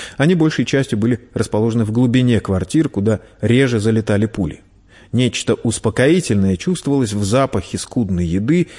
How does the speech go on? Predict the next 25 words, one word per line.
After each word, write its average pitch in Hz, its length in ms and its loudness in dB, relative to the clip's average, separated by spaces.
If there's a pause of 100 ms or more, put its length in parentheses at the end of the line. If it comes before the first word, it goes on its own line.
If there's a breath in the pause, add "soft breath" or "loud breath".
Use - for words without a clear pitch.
(120 loud breath)
еще 127 260 0
сохранившемся 104 1000 -2 (340 loud breath)
в - 140 -20
кухне. 92 460 -4 (220 loud breath)
Там 120 180 0
иногда 107 320 0
даже 104 220 0
капала 107 380 -2
из 101 120 -2
крана 98 320 -2
вода. 92 420 -4 (320 loud breath)
За - 100 -4
какой-нибудь 104 540 0
час 135 300 0
можно 113 260 0
было 107 220 0
набрать 95 400 -2
полный 95 340 -2
чайник, 78 600 -8
вскипятить - 560 -6
его 113 200 0 (220 loud breath)
и 113 80 0
заварить 101 420 0
крепкий 98 460 -2
чай 151 340 2